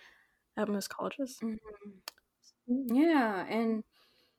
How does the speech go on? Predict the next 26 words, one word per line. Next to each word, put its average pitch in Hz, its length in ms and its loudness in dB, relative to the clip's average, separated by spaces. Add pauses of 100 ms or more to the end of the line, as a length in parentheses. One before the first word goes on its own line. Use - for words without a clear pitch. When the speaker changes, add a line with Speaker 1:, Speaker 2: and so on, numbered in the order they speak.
(260)
Speaker 2:
to 247 140 2
me, 247 580 4
I 226 60 4
remember 233 520 4
asking 202 440 -2
her, 233 160 0
she 233 180 0
had 196 160 0
taken 185 340 -2
marketing, 185 600 -6 (200)
and 196 100 -12
I 190 140 -14 (260)
think 202 260 -8
you 269 100 -4
took 247 220 -8
marketing 180 440 -10
before 214 420 -14
me. 233 260 -8 (840)
But 262 140 8
then 220 240 8 (120)
<clears throat> 311 380 10
I 285 120 8
just - 340 0
took 214 220 2
strategic 214 720 -4
marketing, 185 920 -6